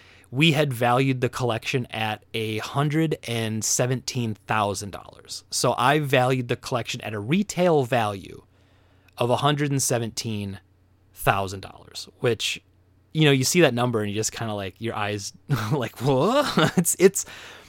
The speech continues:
it's intimidating, I think, for a business of any size to be looking at that much inventory purchasing. So, you know, we start talking, and, and I think,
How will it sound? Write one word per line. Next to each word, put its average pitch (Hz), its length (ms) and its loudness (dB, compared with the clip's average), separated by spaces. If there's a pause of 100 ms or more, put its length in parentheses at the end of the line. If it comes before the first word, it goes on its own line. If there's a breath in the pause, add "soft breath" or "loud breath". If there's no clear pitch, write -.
(160 loud breath)
it's - 460 2 (200)
intimidating, 180 640 2 (340)
I 131 100 2
think, 147 220 2
for 139 180 2
a 117 100 0
business 139 340 2
of 120 160 -4
any 233 220 4
size - 640 -6 (240)
to 127 440 2
be 120 200 -2
looking 123 320 -2
at 101 160 -12
that 117 200 -4
much 113 180 -8
inventory 123 460 -2
purchasing. - 500 -12 (1600 loud breath)
So, 185 520 2 (680)
you 180 120 4
know, 170 40 6
we 175 80 6
start 170 200 2
talking, 110 320 -4
and, 113 120 -4
and 143 200 2
I 139 80 2
think, - 540 2